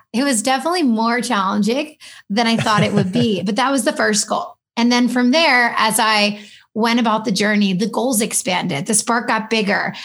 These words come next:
Speaker 1: I desired more impact. I desired to help more people. I desired to make more money. I desired to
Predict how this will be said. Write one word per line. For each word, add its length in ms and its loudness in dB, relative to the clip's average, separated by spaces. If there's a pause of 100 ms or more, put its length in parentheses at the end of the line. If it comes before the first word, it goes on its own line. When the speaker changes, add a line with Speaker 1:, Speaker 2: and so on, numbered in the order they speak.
(160)
Speaker 1:
I 220 2
desired 560 2
more 120 2
impact. 520 0
I 100 0
desired 380 0
to 60 0
help 160 2
more 100 0
people. 200 -2
I 200 0
desired 320 0
to 80 0
make 180 0
more 140 2
money. 420 -4 (240)
I 140 2
desired 640 2
to 540 0